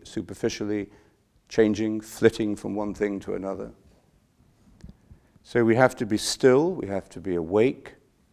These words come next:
we have to be attentive. And in that stillness, be still and know, be still and know that I am God.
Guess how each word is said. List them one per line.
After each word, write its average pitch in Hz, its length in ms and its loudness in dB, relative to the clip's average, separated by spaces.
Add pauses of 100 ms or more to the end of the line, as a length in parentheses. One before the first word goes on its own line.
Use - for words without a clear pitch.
(600)
we 98 100 -8
have - 360 -8
to - 120 -18
be 98 380 -2 (420)
attentive. 101 720 -10 (1300)
And 95 140 -10
in 143 200 4
that 127 220 0
stillness, 123 840 0 (260)
be 104 100 -10
still 123 640 -2
and 92 260 -6
know, 101 400 0 (1200)
be - 60 -16
still 104 380 -2
and 98 160 -2
know 107 260 4
that 95 140 -2
I 95 180 -4
am 90 160 -8
God. 92 380 -8